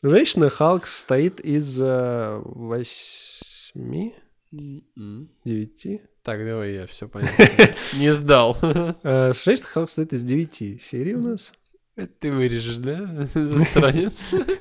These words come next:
Speaker 1: <laughs> Девять же?
Speaker 2: Да, да, девять.
Speaker 1: Ой, с девяти серий по полчаса примерно. Э, собственно, сериал рассказывает про, э, это сестра или кузина?
Speaker 2: Кузина.
Speaker 1: Кузина,
Speaker 2: Да.
Speaker 1: э,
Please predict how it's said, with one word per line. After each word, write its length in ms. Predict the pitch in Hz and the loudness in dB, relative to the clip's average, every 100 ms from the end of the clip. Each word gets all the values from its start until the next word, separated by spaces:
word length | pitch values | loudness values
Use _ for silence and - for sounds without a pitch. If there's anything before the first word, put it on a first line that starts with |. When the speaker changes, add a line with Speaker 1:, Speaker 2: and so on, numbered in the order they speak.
| - - - - | -8 -20 -20 -20
Speaker 1:
<laughs> 680 | - - - - - - - | -20 -20 -12 -8 -8 -10 -4
Девять 340 | 127 233 208 | 4 4 4
же? 200 | 117 110 - _ - | -2 -10 -14 _ -18
Speaker 2:
Да, 400 | 117 101 127 113 | -8 0 2 2
да, 200 | 110 101 | 0 -4
девять. 400 | 110 101 95 - _ _ - | -6 -8 -10 -18 _ _ -4
Speaker 1:
Ой, 220 | 131 110 | -2 -2
с 40 | 113 | -4
девяти 360 | 143 196 285 | -4 -2 -2
серий 360 | - - 123 110 | -4 -2 0 -2
по 680 | - 165 220 208 196 170 139 139 _ | -4 -2 0 2 2 0 -2 -6 _
полчаса 480 | 175 185 - - 110 | 0 0 0 -6 -6
примерно. 480 | 107 110 110 131 - _ _ - - - _ _ | -6 -8 -8 -10 -16 _ _ -20 -20 -20 _ _
Э, 320 | 139 120 120 | -2 0 0
собственно, 480 | - 220 - 170 147 | -2 -4 -2 2 2
сериал 320 | - 196 240 | 2 0 0
рассказывает 560 | 139 - 180 190 147 - | 0 -2 -2 0 -2 -2
про, 1000 | 143 180 185 175 151 139 131 139 143 143 | -2 0 0 0 -2 -4 -6 -8 -10 -12
э, 120 | 139 131 - | -12 -16 -16
это 160 | - | -16
сестра 480 | - 135 - 175 196 | -10 -10 -6 -2 0
или 220 | 131 110 | 0 -2
кузина? 580 | 107 - 123 135 175 143 - _ _ _ | -6 -6 -4 -2 -2 -2 -6 _ _ _
Speaker 2:
Кузина. 440 | - 107 107 101 107 - - _ - - _ | -14 -10 -8 -10 -12 -16 -20 _ -20 -20 _
Speaker 1:
Кузина, 640 | 160 147 180 170 143 135 - - - - | -2 2 2 2 2 0 -6 -20 -20 -12
Speaker 2:
Да. 80 | 120 | -2
Speaker 1:
э, 680 | 117 117 113 113 110 110 | 0 2 2 0 -2 -6